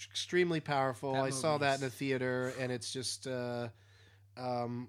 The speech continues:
Speaker 1: it rocks your world just in terms of, you know, how things have changed, but not, not nearly enough.
Speaker 2: It's more, what, what, what
Speaker 1: <laughs>
Speaker 2: James Baldwin talks about in that movie from the seventies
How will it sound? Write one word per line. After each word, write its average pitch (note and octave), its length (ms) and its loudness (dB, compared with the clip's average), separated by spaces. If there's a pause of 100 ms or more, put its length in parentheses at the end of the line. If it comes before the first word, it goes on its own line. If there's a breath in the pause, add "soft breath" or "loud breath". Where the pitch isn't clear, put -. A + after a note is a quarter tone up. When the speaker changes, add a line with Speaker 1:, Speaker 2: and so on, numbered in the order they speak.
Speaker 1:
it C#3 180 -8
rocks D3 400 -2
your B2+ 120 -2
world B2 280 0
just A#2 200 -6
in A#2 80 -8
terms A2+ 340 -6
of, G#2+ 180 -8 (160)
you B2+ 140 -8
know, A2+ 180 -4
how A2+ 420 -6 (640)
things A#2+ 200 -8
have A2+ 100 -10
changed, A2+ 400 -4
but A2 100 -8
not, A2 280 -8 (840)
not A#2+ 280 -10
nearly A#2 380 -2
enough. G#2 180 -6
Speaker 2:
It's G2 180 -8
more, F3+ 320 -2
what, F3 280 -2
what, G#3 180 2 (180)
what F3+ 240 8
Speaker 1:
<laughs> F#3 80 8
Speaker 2:
James G3 320 0
Baldwin E3 500 0
talks D3+ 340 -6
about B2+ 280 -6
in A#2 120 -12
that B2+ 220 -12
movie B2+ 300 -12
from A#2 300 -14
the A2 80 -12
seventies A2 720 -14